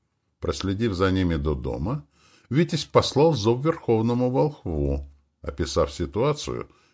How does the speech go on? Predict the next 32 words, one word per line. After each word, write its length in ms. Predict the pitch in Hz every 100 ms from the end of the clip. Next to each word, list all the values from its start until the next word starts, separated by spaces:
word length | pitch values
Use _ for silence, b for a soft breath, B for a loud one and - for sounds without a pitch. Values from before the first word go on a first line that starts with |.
| b
и 80 |
остался 520 | 113 95 - 147 139 98
ждать 260 | 87 -
в 80 | 98
номере 380 | 101 98 95 90
гостиницы 600 | 90 - 147 170 147 87
дальнейших 560 | 76 73 107 - -
инструкций. 640 | 67 - - 60 - 60 - _ _ _ _
На 220 | 76 90 92
территорию 560 | 110 104 104 110 98
поместья 480 | - 101 120 131 110
ему 180 | 95 92
хода 300 | 104 87 101
не 180 | 101 60
было. 340 | 57 53 - _ _ b b b
Всё 340 | - - 165 180
должно 400 | 165 110 131 120
было 220 | 139 135
оставаться 580 | - 110 95 90 - 95
в 80 |
тайне. 440 | - 65 57 50 - _ _ _ _ _
Оставив 480 | 90 - 143 147 98
девчонок 480 | 92 - 104 92 82
спать 320 | - 95 85
дальше, 380 | 127 170 - 80
я 160 | 82
спустился 580 | 90 - 87 - 87 -
вниз 320 | 92 160 165
и 40 | 95
отправился 580 | 73 92 101 98 - 92
искать 340 | - 104 90
дядю. 440 | 98 62 55 50